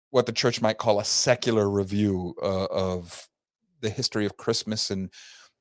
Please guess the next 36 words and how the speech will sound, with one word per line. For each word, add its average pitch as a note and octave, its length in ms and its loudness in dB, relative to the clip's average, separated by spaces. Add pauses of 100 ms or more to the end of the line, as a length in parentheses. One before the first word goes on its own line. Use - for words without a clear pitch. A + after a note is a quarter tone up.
(200)
some D3+ 280 6
of C3+ 140 6
the A#2 100 6
pagan C3+ 640 4 (920)
practices A2+ 760 2 (120)
that G#2+ 160 2
have G2+ 120 -2
snuck - 400 0
into G#2+ 320 -2
it. - 140 -14 (680)
Now, B2 100 2
real E3+ 160 6
quick, B2+ 360 4 (560)
it's B2+ 140 -6
gonna D#3 160 2
be D3+ 100 4
important D3 420 2
that A2+ 120 2
I A2+ 160 4
establish G2+ 540 0
this, F#2+ 180 -4
and G#2+ 80 -2
I G#2+ 60 0
didn't A2 220 -4
put - 160 -6
this - 160 -4
in G2 80 -6
your F2+ 100 -6
slideshow G2 540 0
today, F2+ 200 -8
but F#2 120 -4
let's C#3 200 2
establish C3+ 520 -2
what - 200 -6
pagan G2 520 -2
means. F#2+ 380 -6